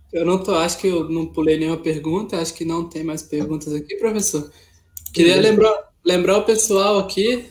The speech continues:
Speaker 1: que, é, no, na próxima segunda-feira, dia dezesseis, vai ser a última ou a penúltima palestra, a gente ainda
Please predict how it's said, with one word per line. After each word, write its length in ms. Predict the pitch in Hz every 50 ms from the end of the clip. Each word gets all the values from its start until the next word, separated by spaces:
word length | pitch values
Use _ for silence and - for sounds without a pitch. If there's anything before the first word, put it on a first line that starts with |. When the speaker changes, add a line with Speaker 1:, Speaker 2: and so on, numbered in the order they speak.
| - _ -
Speaker 1:
que, 760 | - - 175 170 170 170 165 160 151 143 135 135 - - _ _ _ _ _ - - _ _ _ _ _ _ _ _ - -
é, 420 | - 156 160 170 165 160 156 151 147
no, 300 | 147 156 160 156 - - -
na 100 | 170 160
próxima 280 | - 190 196 196 208 196
segunda-feira, 760 | - 202 185 202 196 190 185 - - - 165 185 214 233 214
dia 160 | 165 175 175
dezesseis, 540 | 156 151 165 175 170 - - 170 160 175 165
vai 100 | 170 165
ser 520 | - - 175 170 165 160 143 143 143 - - 170 - - - _ - _ _
a 180 | - 156 151 147
última 420 | 160 190 226 220 - - 185 170
ou 60 | 170 170
a 100 | 165 -
penúltima 460 | 170 156 165 190 180 - - 175 165
palestra, 520 | - 165 147 143 147 160 190 190 - 175
a 40 | 156
gente 180 | 147 151 - 156
ainda 280 | 151 151 147 147 -